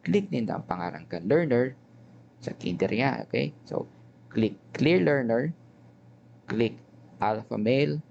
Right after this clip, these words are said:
click save. O, tapos, okay. Sa kinder dash two ngaya ay si, kunyan ngaya, si Ricardo ngaya, nag,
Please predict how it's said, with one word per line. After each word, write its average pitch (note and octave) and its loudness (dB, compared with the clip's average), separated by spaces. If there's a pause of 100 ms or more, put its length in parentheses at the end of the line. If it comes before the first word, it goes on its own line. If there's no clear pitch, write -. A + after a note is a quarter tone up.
(480)
click A2 0
save. C#3 2 (400)
O, - -14
tapos, D3 0 (200)
okay. - -2 (400)
Sa - 0
kinder E3 2
dash D#3 2
two D3 0
ngaya D#3 4
ay D3+ 4
si, D3+ 0 (160)
kunyan D3 0
ngaya, C#3+ 4
si C3 -2 (560)
Ricardo B2 2
ngaya, A#2+ 2
nag, F2 -16